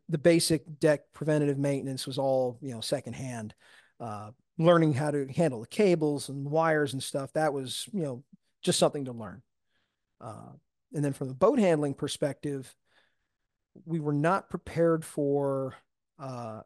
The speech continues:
how close you got to the person that you're meeting. Uh, you know, they, they say an inch is as good as a mile, and there are times where, yeah, an inch is as good as a mile. Uh,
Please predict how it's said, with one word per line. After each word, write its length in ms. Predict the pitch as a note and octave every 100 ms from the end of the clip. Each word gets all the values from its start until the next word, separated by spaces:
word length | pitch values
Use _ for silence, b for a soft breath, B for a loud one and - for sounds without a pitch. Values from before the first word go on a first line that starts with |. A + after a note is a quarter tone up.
| -
how 300 | - F3 - _ _ _
close 680 | - - D#3 D3 - - - - _ _ _
you 180 | C3 C3
got 420 | B2+ A#2 - _ _ _ _ _ _ _ _ _
to 80 | -
the 60 | C#3
person 340 | D3 C3 C3+
that 80 | C3
you're 100 | B2+
meeting. 320 | C3 B2 - _ _ _ _ _ _ _ _ -
Uh, 300 | G2+ G2+ G#2 _ _ _ _ -
you 200 | C3 B2
know, 220 | A#2 A2+
they, 220 | B2 B2+
they 160 | B2 C3+
say 240 | - D#3
an 60 | C#3+
inch 180 | D#3 D3
is 80 |
as 120 | D3 C#3
good 200 | D#3+ D#3
as 140 | C3+
a 40 |
mile, 520 | C#3+ D3 D3 C#3 C3+ C3
and 260 | A#2+ A2 G2+ _ _ _ _ _ _ _ _ _ _ _ _ _ _ _ _
there 140 | C#3+
are 80 | D3+
times 400 | - E3+ E3 D#3
where, 120 | D3+
yeah, 220 | D3+ E3 D3+
an 80 |
inch 180 | D3+ D#3+
is 100 | D3
as 100 | D#3
good 180 | C#3+ D#3
as 120 | D#3
a 40 | D#3+
mile. 420 | D3 C3+ A#2 A2 - -
Uh, 380 | C3 B2+ A#2